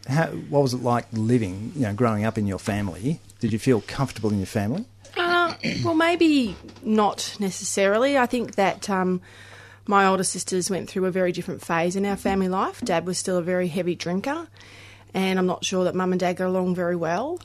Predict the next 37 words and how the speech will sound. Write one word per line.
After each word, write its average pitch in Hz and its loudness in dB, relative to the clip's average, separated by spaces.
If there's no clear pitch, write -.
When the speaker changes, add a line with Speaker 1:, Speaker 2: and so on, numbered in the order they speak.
Speaker 2:
Um, 196 2
they 190 -2
then 180 0
moved 175 0
out 180 0
fairly 180 -2
early, 185 2
whereas 202 0
for - -8
me, 196 2
Mum 175 -2
and 175 -4
Dad 180 -2
were - -6
much - -8
more 170 -4
settled. 247 0
Um, 185 2
Dad 170 0
still 180 -4
worked 202 2
a 202 -4
lot, 196 0
Mum 180 0
was 175 -4
from 180 -4
home, 226 2
but 226 2
it 226 4
wasn't 240 4
a - 2
very 180 6
emotional 175 0
or 165 0
very 165 -2
talkative, 190 -4
um, 196 -4